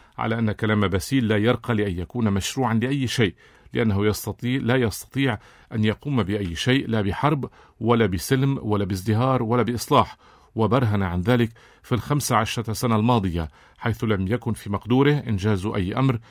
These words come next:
سوى الكلام الذي يوجهه لشعبه وليس للشعب اللبناني، لذلك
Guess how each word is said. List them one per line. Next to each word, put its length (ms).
سوى 300
الكلام 480
الذي 240
يوجهه 480
لشعبه 500
وليس 380
للشعب 380
اللبناني، 520
لذلك 600